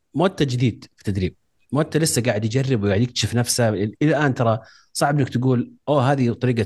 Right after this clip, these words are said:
موتا في اللعب"، لأن تجاربه السابقة ما هي كافية اليوم إن نبني إحنا تصور كامل عن طريقة موتا. فإلى الآن قاعد يجرب، و-، وأول مرة يدرب فريق على مستوى اليوفي، و-، فمرة الوضع مختلف. آه، من ناحية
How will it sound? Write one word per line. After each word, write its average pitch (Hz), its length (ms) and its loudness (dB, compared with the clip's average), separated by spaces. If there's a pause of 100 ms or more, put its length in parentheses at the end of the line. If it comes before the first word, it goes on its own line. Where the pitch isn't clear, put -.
موتا 107 240 -4
في - 60 -10
اللعب"، 90 220 -4
لأن 113 340 2 (300)
تجاربه 135 300 0
السابقة 135 340 0
ما 139 120 2
هي 123 80 2
كافية 113 380 0
اليوم 110 300 0
إن 101 120 0
نبني 110 280 -2
إحنا 98 320 0 (420)
تصور 107 280 -2
كامل 104 260 -2
عن 90 100 -4
طريقة 90 380 -2
موتا. 95 240 -4 (420)
فإلى 135 160 -2
الآن 139 120 2
قاعد 107 160 -2
يجرب، 104 320 -2 (200)
و-، 90 560 -4 (200)
وأول 151 200 4
مرة 135 200 2
يدرب 117 280 0
فريق 123 320 -2 (540)
على 107 140 0
مستوى 120 280 -2
اليوفي، 95 440 -2
و-، 87 260 -6 (300)
فمرة 110 880 -4
الوضع 104 260 -2
مختلف. - 460 -6 (880)
آه، 101 420 2
من 120 120 0
ناحية 170 200 0